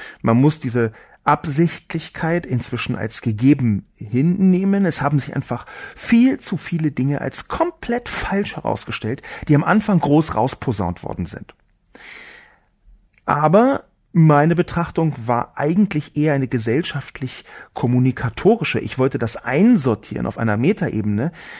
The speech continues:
nämlich der Verwendung dieses Instrumentes. Wie wird das verwendet? Und da ist vorzeitig schon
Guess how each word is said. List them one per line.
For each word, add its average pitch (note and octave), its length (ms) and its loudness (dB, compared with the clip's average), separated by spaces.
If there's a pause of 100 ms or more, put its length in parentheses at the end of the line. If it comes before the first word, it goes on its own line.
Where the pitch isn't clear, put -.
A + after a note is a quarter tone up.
(160)
nämlich C3+ 800 2 (180)
der B2+ 100 0
Verwendung B2+ 440 2
dieses A2 320 -6
Instrumentes. A#2 920 0
Wie A3 140 4
wird A3 140 2
das - 160 -6
verwendet? G2 580 -8 (540)
Und B2 180 0
da A2+ 60 8
ist - 300 0
vorzeitig D#3+ 960 -2
schon D3+ 640 -2